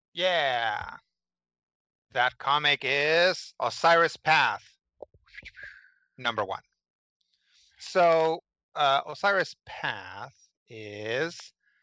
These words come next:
the story of a, an archaeologist who is tapped by, I guess, the government to,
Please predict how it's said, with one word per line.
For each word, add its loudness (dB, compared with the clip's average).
the -2
story 2
of 2
a, -10
an 0
archaeologist -2
who -12
is -8
tapped -2
by, 0
I -18
guess, 0
the -10
government -2
to, -4